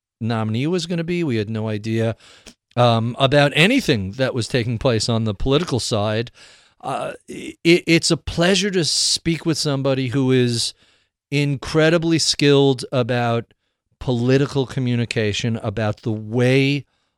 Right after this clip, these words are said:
elections run, about the way successful campaigns do certain things or don't do certain things. Uh,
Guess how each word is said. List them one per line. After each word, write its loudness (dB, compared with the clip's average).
elections -4
run, 4
about -2
the -6
way -2
successful -6
campaigns -4
do 2
certain 0
things -4
or 0
don't -2
do -4
certain -4
things. -6
Uh, -2